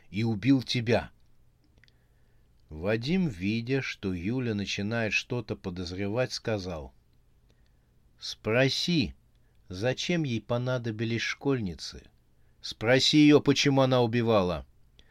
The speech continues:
Спроси ее, как она погибла». Саша разъярилась. «Это ты убил меня!» Ее волосы встали дыбом,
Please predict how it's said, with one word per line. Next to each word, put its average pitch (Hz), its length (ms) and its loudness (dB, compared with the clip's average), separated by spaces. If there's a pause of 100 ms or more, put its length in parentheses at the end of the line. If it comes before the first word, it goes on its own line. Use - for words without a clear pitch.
(180)
Спроси 113 600 -2
ее, 107 460 0 (460)
как 117 340 6
она 110 420 0 (200)
погибла». 104 800 0 (1500)
Саша 110 500 -2
разъярилась. 95 840 -2 (440)
«Это 120 480 4
ты 196 300 4
убил 156 440 8
меня!» 117 600 2 (120)
Ее 104 380 0
волосы 107 440 -2
встали 104 400 -2
дыбом, 113 500 2